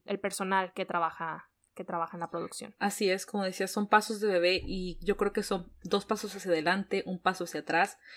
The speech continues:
Speaker 2: y lo importante es no dejarse de mover, es seguir avanzando, aunque sea lento, pero seguir avanzando para buscar este, esta equidad y, y estas mejorías en la industria para todos. Y con esto terminamos la línea de los cuervos,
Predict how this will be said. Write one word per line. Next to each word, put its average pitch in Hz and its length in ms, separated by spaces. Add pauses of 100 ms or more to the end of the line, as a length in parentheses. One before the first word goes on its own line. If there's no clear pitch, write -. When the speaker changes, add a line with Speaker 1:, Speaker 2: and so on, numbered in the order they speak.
(260)
Speaker 2:
y 180 120
lo 180 80
importante 180 600
es 190 120
no 185 140
dejarse 185 420
de 185 80
mover, 156 340
es 175 120
seguir 180 260
avanzando, 170 800
aunque 170 240
sea 180 160
lento, 185 360
pero 170 200
seguir 160 280
avanzando 170 640
para 170 160
buscar 160 380
este, 160 420 (340)
esta 170 200
equidad 165 340
y, 170 260
y 165 140
estas 165 240
mejorías 160 540
en 170 120
la 160 60
industria 160 460
para 151 160
todos. - 440 (460)
Y 247 80
con 247 180
esto 247 200
terminamos 220 640
la 190 200
línea 190 280
de 196 80
los 170 160
cuervos, 190 500